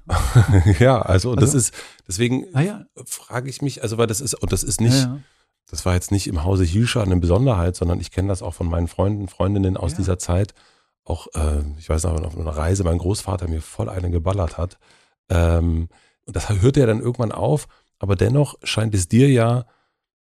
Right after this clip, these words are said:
Speaker 1: durch auch eine Wendigkeit, äh, äh, gelungen zu sein, da nicht reinzutapsen, weil ich glaube, Menschen in deinem Alter, die Generation in deinem Alter ist eigentlich noch so,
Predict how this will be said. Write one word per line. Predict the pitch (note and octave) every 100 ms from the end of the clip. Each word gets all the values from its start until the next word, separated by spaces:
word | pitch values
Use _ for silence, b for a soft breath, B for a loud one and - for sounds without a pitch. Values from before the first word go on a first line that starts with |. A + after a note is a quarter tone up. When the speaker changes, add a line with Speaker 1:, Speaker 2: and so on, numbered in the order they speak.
| - - _ -
Speaker 1:
durch | E2+ C3 C3
auch |
eine | F2+ F2
Wendigkeit, | G2 C#3 C3 - F#2 G2+ - -
äh, | F#2+ F#2+ F#2+ - A2 A2
äh, | C#3 G#2+
gelungen | F#2 F2+ C#3+
zu | -
sein, | G#2 G2
da | F2+
nicht | C3+ C#3+
reinzutapsen, | - F2+ F2+ D#2 - -
weil | F2
ich | E2+
glaube, | - F#2 A2+
Menschen | F2+ A2+ -
in | A#2
deinem | F2+ F2+ F#2+
Alter, | E2+ F2+ - B2+ C#3+ _ _ _ _
die | -
Generation | F#2+ F2 F2 - G2
in |
deinem | G2+ G2+
Alter | G#2 G2 - -
ist | - -
eigentlich | - G#2+ A#2+ -
noch | G2+ F#2
so, | - G#2 A2+ A2+